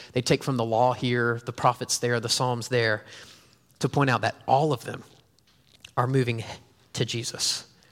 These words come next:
All these tributaries in the Old Testament are moving into that great river that is Jesus Christ.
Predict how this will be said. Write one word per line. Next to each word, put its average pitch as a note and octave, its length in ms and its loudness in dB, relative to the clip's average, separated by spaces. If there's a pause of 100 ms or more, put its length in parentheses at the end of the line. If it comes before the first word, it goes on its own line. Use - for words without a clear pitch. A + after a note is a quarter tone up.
(380)
All D#3 240 6
these E3+ 220 0
tributaries A#2+ 640 0
in A2+ 60 -2
the A#2 80 -4
Old A#2 200 -4
Testament A2+ 300 -4
are A2 60 0
moving C#3 340 0
into B2 180 -4
that A2+ 240 -4
great B2 420 0
river A#2+ 440 -8 (400)
that A2+ 140 -2
is G#2+ 140 -4
Jesus A2 340 -2
Christ. - 500 -6